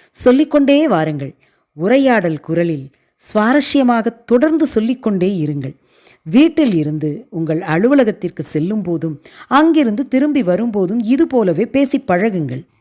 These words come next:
உங்களைப் போலவே பேசி பழக விரும்புகின்ற நண்பர் இருந்தால் அவரையும் உங்களுடன் சேர்த்துக்கொண்டு மேலே சொன்னவாறு பார்க்கின்ற காட்சிகளை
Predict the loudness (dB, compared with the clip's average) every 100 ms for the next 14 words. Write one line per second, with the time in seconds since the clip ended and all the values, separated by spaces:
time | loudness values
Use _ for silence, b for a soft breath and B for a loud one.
0 | _ 4 6 6 4 2 0 2 0 -2
1 | -2 0 0 0 -2 0 2 2 2 0
2 | 0 -2 -2 -4 -2 0 0 2 0 0
3 | -2 0 -2 -2 -8 b -2 2 4 4
4 | 0 0 2 2 0 -4 -2 -2 -2 -6
5 | -6 -4 -4 -6 b b b 2 4 4
6 | 0 -2 -2 0 0 -2 -4 -6 -4 -4
7 | -4 -4 -4 -2 -2 -2 -2 0 0